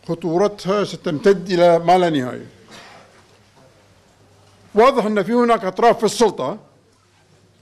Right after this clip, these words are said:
كانوا من زمان، يعني بعضهم ما كانوا مع الدستور من الأساس يعني، ومع ذلك حاولوا في مختلف الطرق أنه مو بس الحريات العامة بال-، الواردة في القانون يقيدونها، لكن أن يقيدون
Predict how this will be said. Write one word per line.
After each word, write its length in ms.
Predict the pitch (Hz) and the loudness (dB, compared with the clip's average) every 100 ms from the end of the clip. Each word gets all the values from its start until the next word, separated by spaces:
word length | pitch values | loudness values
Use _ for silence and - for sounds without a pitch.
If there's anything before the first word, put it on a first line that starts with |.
| _ _ _ _ _ _ _ | _ _ _ _ _ _ _
كانوا 200 | 202 233 | 0 2
من 120 | 233 196 | 2 0
زمان، 380 | 247 254 196 | 0 0 0
يعني 140 | 139 131 | -2 0
بعضهم 520 | 160 214 185 240 302 214 | 0 0 -2 -8 -10 -2
ما 140 | 311 | 0
كانوا 280 | 311 302 262 | 2 0 0
مع 120 | 202 | -2
الدستور 380 | 185 165 - 151 | -4 -8 -12 -12
من 120 | 139 | -8
الأساس 400 | 175 196 254 - | -6 0 0 0
يعني، 160 | 139 117 _ _ _ _ _ _ _ _ _ _ _ _ _ _ _ - | -8 -18 _ _ _ _ _ _ _ _ _ _ _ _ _ _ _ 0
ومع 220 | 190 190 | 2 2
ذلك 360 | 180 254 240 156 | 2 2 2 -2
حاولوا 920 | - 247 285 240 226 196 165 135 143 _ _ _ _ _ _ | -2 2 4 2 2 0 0 -4 -8 _ _ _ _ _ _
في 140 | 214 233 | -8 -4
مختلف 540 | 214 - 294 294 202 | -6 0 0 2 0
الطرق 440 | 202 - 151 - _ _ _ _ _ _ _ _ _ _ - _ _ _ _ _ _ _ - 185 | -6 -8 -10 -12 _ _ _ _ _ _ _ _ _ _ -20 _ _ _ _ _ _ _ -6 0
أنه 140 | 180 | 2
مو 200 | 208 320 | 4 4
بس 180 | 285 285 | 2 0
الحريات 560 | 175 226 277 233 214 | -6 -4 0 0 0
العامة 560 | 202 208 214 208 190 196 | 0 0 0 0 2 2
بال-، 120 | 180 | 0
الواردة 600 | 175 175 180 170 180 180 | -4 -4 -6 0 0 0
في 80 | 165 | -6
القانون 300 | 170 180 175 | -2 0 0
يقيدونها، 440 | 175 175 196 214 185 | 0 0 0 0 2
لكن 280 | 190 190 | 2 0
أن 120 | 185 175 | -4 -4
يقيدون 540 | 175 165 214 269 | -2 -2 0 -2